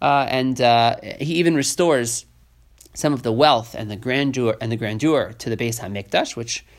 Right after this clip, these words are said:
as we know, kind of goes hand in hand. King leads the proper way, there is success, and there's even a monetary success, which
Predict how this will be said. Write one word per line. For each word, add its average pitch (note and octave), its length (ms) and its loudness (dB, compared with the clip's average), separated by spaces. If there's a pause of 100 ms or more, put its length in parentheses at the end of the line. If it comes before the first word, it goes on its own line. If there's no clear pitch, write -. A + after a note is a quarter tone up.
(140)
as A#2 140 -8
we A2+ 100 -2
know, C#3 180 0
kind A#2 220 -4
of G#2+ 100 -6
goes - 200 -10
hand C#3 320 -2
in A2+ 60 -6
hand. E3 480 -4
King C3+ 280 -4
leads B2+ 280 -6 (180)
the - 60 -20
proper A#2 300 -2
way, D#3 360 2
there A#2 120 -2
is A2+ 120 -2
success, E3 440 -2
and C#3 140 -4
there's C#3+ 280 -4 (280)
even C#3 500 -2
a D3+ 120 0
monetary G#3 480 0
success, D3 520 -2
which A#2+ 340 -6